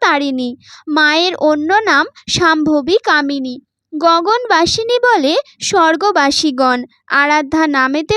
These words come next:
মাতা করেন কল্যাণ। অট্টহাস্য নাম মোর যুদ্ধক্ষেত্রে হয়, করলাক্ষা নামে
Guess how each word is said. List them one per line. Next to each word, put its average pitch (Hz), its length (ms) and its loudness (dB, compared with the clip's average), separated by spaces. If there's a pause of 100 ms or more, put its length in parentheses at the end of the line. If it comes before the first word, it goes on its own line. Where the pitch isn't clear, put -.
মাতা 440 320 2 (380)
করেন 311 340 2 (140)
কল্যাণ। 262 460 2 (400)
অট্টহাস্য 453 720 4 (240)
নাম 311 160 4 (140)
মোর 330 180 4 (280)
যুদ্ধক্ষেত্রে 349 840 -2 (120)
হয়, 262 260 2 (480)
করলাক্ষা 381 800 0 (140)
নামে 285 260 2